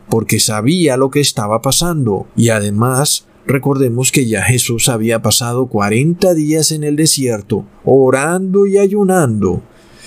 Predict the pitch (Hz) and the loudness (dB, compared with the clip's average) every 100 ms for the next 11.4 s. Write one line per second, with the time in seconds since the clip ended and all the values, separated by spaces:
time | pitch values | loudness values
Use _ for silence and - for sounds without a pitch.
0 | - 120 123 110 120 170 214 202 190 196 | -4 0 2 2 2 2 0 2 2 2
1 | 151 160 156 123 113 104 156 180 208 185 | 0 0 0 0 -2 -2 0 2 2 2
2 | 170 170 190 180 156 196 156 107 92 - | 4 4 4 2 2 2 2 2 -2 -8
3 | - - - 113 107 107 104 143 160 - | -20 -10 -6 -2 -2 -2 0 0 0 -4
4 | - 113 107 104 98 123 120 101 - _ | 0 0 2 0 -2 0 -2 -2 -6 _
5 | _ _ - - - - 185 185 143 151 | _ _ -20 -12 -4 -2 0 -2 0 0
6 | 160 135 139 160 - 190 170 175 180 139 | 0 0 0 0 0 2 2 0 -2 -2
7 | 104 107 - - - - - 127 131 120 | -2 -4 -10 -20 -20 -20 -2 0 2 2
8 | 113 113 127 165 180 170 147 151 160 151 | 2 2 2 4 4 4 2 2 2 2
9 | 139 135 147 131 143 131 123 110 139 180 | 4 4 2 0 0 2 2 2 2 2
10 | 151 143 165 180 185 180 170 156 175 151 | 2 2 2 2 2 4 2 4 2 2
11 | 131 135 143 | 2 2 0